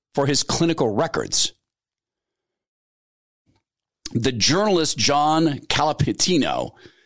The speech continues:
given waivers of confidentiality by the Reamer family, assessed their clinical files many years later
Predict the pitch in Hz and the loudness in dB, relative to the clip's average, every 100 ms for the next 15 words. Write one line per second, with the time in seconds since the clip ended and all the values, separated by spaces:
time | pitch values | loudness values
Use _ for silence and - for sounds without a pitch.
0 | _ - 156 151 123 160 170 151 131 - | _ -2 0 2 2 2 2 0 0 0
1 | 147 147 123 127 - 92 120 151 110 104 | 0 0 2 2 2 2 2 0 0 0
2 | 98 127 160 117 95 82 87 - - - | 2 2 2 0 0 0 0 -4 -8 -10
3 | - 120 - - 220 269 - - 156 151 | -4 0 2 2 2 2 0 0 0 0
4 | - 185 180 156 - 143 123 123 - - | 0 0 2 -2 0 0 2 2 0 2
5 | 107 113 156 190 170 151 143 135 - 107 | 2 4 2 2 4 4 2 2 0 0
6 | 143 101 | 0 0